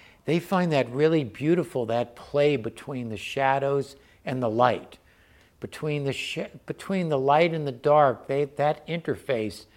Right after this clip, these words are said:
for them is very exciting. And they see vertical lines all the time when they look at things. So when a person is a creative person, they're always seeing beauty, what's beautiful in another person. And they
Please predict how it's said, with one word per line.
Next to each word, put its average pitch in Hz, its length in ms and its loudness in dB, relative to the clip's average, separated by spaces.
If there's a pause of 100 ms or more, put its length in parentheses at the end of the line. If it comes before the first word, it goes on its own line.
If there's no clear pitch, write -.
(280)
for 139 120 -6
them 120 240 -2
is 110 100 -4
very 156 400 0
exciting. 131 720 -2 (1080)
And 135 180 -2
they 139 140 0
see 180 240 -4
vertical 175 520 0
lines 143 440 -2
all 107 160 0
the 101 100 -8
time 104 320 -12
when 101 100 -10
they 101 120 -8
look 101 240 -8
at 95 120 -14
things. - 300 -18
So 117 480 -2 (720)
when 131 180 -2
a 127 40 -2
person 175 440 -4
is 117 140 -4
a 123 40 -4
creative 127 520 -2
person, 131 420 -4
they're 165 380 0
always 156 420 4
seeing 143 380 -6
beauty, 120 480 -6 (160)
what's 143 180 0
beautiful 135 540 -4
in 113 100 -6
another 107 320 -6
person. 117 540 -10 (680)
And 131 220 -2
they 147 460 0